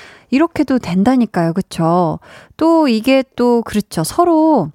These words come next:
떨어져 있기 때문에 대신에 이제 연락을 계속 자주 한다든지, 뭐, 그, 뭐, 페이스타임을 한다든지 이런 식으로 계속해서 서로, 서로 불안하지 않게, 그리고 계속 사랑을 표현을 더 많이 해줘야 되는 게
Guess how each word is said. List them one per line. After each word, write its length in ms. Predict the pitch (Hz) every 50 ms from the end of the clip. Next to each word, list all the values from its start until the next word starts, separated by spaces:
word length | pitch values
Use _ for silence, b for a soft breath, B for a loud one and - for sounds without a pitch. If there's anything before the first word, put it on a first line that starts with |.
| _ _ _ _ _ _ _ _ _ _ _ _ _ _ _ _ _ - _ -
떨어져 340 | 240 269 285 302 - 269
있기 200 | 214 - - -
때문에 680 | - - 208 196 180 175 175 180 214 254 262 233 - 170 B B B B B B B _
대신에 500 | - - 208 226 233 - - 269 277 262
이제 200 | 226 - 196 170
연락을 500 | 160 160 190 233 277 302 302 294 302 285
계속 480 | - - - 349 381 392 - 370 - -
자주 300 | - - 196 - 214 214
한다든지, 1000 | 214 233 220 208 202 190 190 180 180 180 175 - - 180 175 180 180 185 185 180
뭐, 240 | 170 170 170 175 170 B B B B B B B B -
그, 300 | - 202 185 185 180 170
뭐, 120 | 165 170 165
페이스타임을 720 | 165 - 247 285 269 240 - - - 247 233 214 202 190 190
한다든지 760 | 214 247 240 240 240 233 - 226 214 202 196 185 - 202
이런 240 | 196 185 208 254 262
식으로 360 | 240 - 226 196 220 220 240
계속해서 920 | 233 - 262 285 311 320 311 320 - - - 311 302 - 226 202 202 208
서로, 400 | 208 - - 311 302 302 302 302
서로 300 | 285 - 262 254 262 262
불안하지 540 | - - - 190 180 175 175 175 170 - 180
않게, 440 | 165 147 156 165 - - - 151 156 B B B B B B
그리고 280 | - - 180 185 180 202
계속 380 | - - 196 214 240 - 254 -
사랑을 460 | - - - 320 330 320 302 269 240
표현을 480 | - - - 359 359 359 339 320 302 -
더 280 | - - - 208 254
많이 280 | 208 180 151 165 180 185
해줘야 340 | 226 294 - 302 294 269 233
되는 280 | 208 190 175 165 160
게 300 | 156 175 202 208 180 B